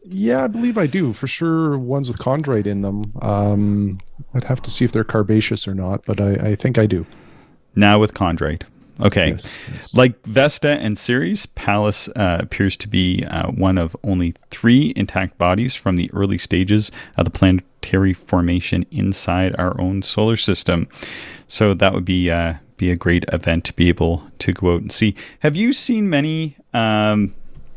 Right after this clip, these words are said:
Speaker 2: many of these minor planets or asteroids, Shane?
Speaker 1: Not, I wouldn't say a lot. I've observed four or five different ones, uh,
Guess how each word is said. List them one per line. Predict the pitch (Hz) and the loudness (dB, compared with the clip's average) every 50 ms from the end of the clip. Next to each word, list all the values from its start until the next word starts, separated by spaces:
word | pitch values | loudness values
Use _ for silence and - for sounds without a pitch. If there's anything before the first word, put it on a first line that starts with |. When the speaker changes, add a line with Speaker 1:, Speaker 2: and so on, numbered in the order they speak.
| - - - - - - - - - - - - - - - - | -14 -12 -12 -12 -12 -14 -16 -18 -18 -20 -20 -20 -20 -14 -6 -2
Speaker 2:
many | 110 123 131 131 131 | 2 4 4 4 4
of | 113 113 107 | 2 2 0
these | 120 110 98 - | -2 -4 -2 -2
minor | 107 101 107 120 120 | 0 0 0 0 -2
planets | 107 - - 117 113 117 117 117 117 - - | -4 -2 -2 0 0 2 2 0 0 -2 -2
or | - 90 87 | -4 -2 -2
asteroids, | - 87 92 101 - - - 113 113 110 101 | 0 0 0 0 -2 -2 -2 0 0 0 0
Shane? | - - 113 120 135 - - - _ - - _ - _ _ _ _ _ _ - | 0 2 2 2 0 -2 -6 -16 _ -20 -20 _ -20 _ _ _ _ _ _ -8
Speaker 1:
Not, | - 302 320 339 339 349 - | -4 0 2 2 2 2 0
I | 269 | 0
wouldn't | 294 330 285 226 | 0 0 0 0
say | - - 131 | 0 0 -2
a | 107 101 | -2 -2
lot. | 104 113 120 110 107 110 | 0 0 0 0 0 0
I've | 123 113 110 | -2 -2 -2
observed | 113 101 101 117 123 110 - | -4 -4 -2 -2 -2 -2 -2
four | - - 117 110 | -2 -2 0 0
or | 104 | 0
five | - 107 104 107 107 98 92 | -2 -2 0 0 -2 -2 -4
different | - 110 104 - 104 107 101 | -4 -6 -4 -4 -4 -4 -2
ones, | 101 104 104 110 113 113 110 113 | 0 0 2 2 2 0 0 0
uh, | 110 101 98 95 98 95 95 95 | 0 2 2 2 2 0 0 -2